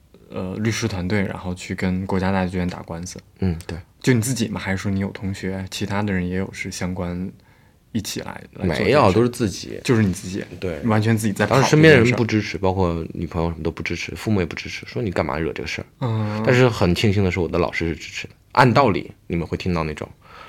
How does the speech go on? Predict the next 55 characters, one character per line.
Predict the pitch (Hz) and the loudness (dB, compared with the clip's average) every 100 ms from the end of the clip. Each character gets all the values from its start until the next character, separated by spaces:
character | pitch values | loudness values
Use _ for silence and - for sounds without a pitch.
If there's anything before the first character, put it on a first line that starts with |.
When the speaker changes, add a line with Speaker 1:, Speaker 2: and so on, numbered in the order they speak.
| - | -2
Speaker 2:
老 | 85 | -2
师 | 78 | 0
会 | 87 80 | -2 -2
觉 | 71 | -4
得 | 78 | -6
你 | 78 - - | -8 -10 -8
不 | |
要 | 65 67 - | -6 -6 -6
去 | - | -10
告， | - 78 | -6 -6
你 | 71 87 | -2 -2
同 | 87 - 110 | -2 0 0
学 | 123 | 0
还 | 117 | -2
在 | 127 | 0
里 | 110 | 2
面 | 87 104 | 2 2
应 | 101 | 2
聘 | - 104 | 0 -2
呢， | 82 69 | -2 -2
Speaker 1:
嗯， | 131 127 127 120 | -4 -4 -4 -2
嗯， | |
嗯。 | |
Speaker 2:
你 | 117 | 2
将 | 110 | 4
来 | 110 | 4
师 | - 113 | 2 0
弟 | |
师 | 107 110 | 2 2
妹 | 104 | 0
怎 | 92 | 0
么 | 60 | -8
办？ | - 64 - | -8 -12 -10
Speaker 1:
嗯， | 127 | -4
嗯。 | |
Speaker 2:
但 | 143 | 0
我 | 156 | 4
们 | |
老 | 113 | 4
师 | 80 95 | 4 0
就 | 87 | -2
会 | 87 | -4
觉 | 78 73 | -6 -8
得 | 76 - _ | -12 -14 _
这 | - | -6
是 | |
他 | 87 95 | -2 -2
们 | |
做 | 87 | -2
的 | 76 | -6
不 | 73 | -8
对 | 73 | -10
的 | 73 | -10
事 | 92 | -12
情。 | - | -16